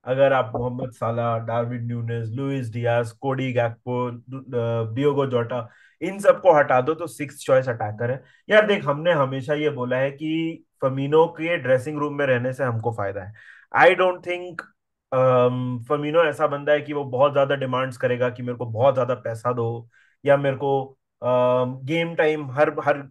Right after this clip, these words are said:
हर मैच में, में खेलना है, जिसके चलते आप, अ,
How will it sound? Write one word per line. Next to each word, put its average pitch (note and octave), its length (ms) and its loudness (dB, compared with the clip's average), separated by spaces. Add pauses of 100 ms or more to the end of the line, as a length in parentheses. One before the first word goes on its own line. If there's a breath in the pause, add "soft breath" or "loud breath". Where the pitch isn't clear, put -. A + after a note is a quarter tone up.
हर C#3+ 160 2
मैच C#3 280 -2
में, C#3+ 80 -8
में C3+ 140 -8
खेलना B2+ 300 -6
है, B2+ 160 0
जिसके B2 440 -10
चलते B2+ 320 -2
आप, B2+ 320 -2 (340)
अ, B2 300 2